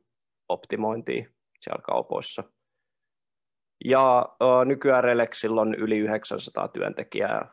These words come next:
aika lailla ympäri maailmaa. Jes, sitten voidaankin aloittaa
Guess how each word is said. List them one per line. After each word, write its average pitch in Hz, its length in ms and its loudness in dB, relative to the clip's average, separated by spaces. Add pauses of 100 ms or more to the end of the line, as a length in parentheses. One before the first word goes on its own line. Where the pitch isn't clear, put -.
aika 113 240 -6
lailla 143 200 2
ympäri 107 340 -4
maailmaa. 120 640 -8 (3250)
Jes, - 580 -2
sitten - 420 -4
voidaankin 143 380 0
aloittaa 120 720 0